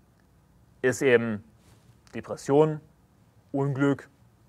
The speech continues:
Traurigkeit, Sinnlosigkeit. Es vergeht alles. Und die Welt vergeht und ihre Lust, wer aber den Willen Gottes tut, der bleibt in Ewigkeit. Ein guter Vers, gerade für junge Männer, die hier eben angesprochen werden in den Versen davor, ist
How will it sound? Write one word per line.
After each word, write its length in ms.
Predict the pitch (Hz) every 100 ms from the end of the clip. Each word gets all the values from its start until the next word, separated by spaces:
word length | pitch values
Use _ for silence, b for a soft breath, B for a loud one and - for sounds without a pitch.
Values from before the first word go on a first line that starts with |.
| _
Traurigkeit, 800 | - - 117 131 - - 117 117 - _
Sinnlosigkeit. 960 | 113 98 135 156 120 120 - 113 110 - _ _ -
Es 160 | -
vergeht 320 | - 110 123
alles. 300 | 98 92 -
Und 100 | -
die 80 | 107
Welt 180 | 110 156
vergeht 360 | 160 135 147 120
und 100 | 110
ihre 140 | 101
Lust, 360 | 117 180 - - b b _
wer 60 | 107
aber 100 | 101
den 120 | 101
Willen 200 | 104 117
Gottes 200 | 107 -
tut, 260 | - 110 - -
der 80 | 101
bleibt 180 | 98
in 60 | 110
Ewigkeit. 420 | 101 98 - - _ b b b b b b b b b b b b b _ _ _ _ _ _
Ein 140 | 135
guter 160 | 175 247
Vers, 280 | - 175 170
gerade 480 | - 151 165 151 - - _ _
für 180 | - 139
junge 200 | 135 143
Männer, 300 | 123 165 135
die 100 | 117
hier 140 | 123
eben 160 | 120 110
angesprochen 560 | 139 208 - 113 110
werden 160 | 104 104
in 80 | 104
den 60 | 107
Versen 240 | 123 113
davor, 340 | 110 - 120
ist 200 | 113 -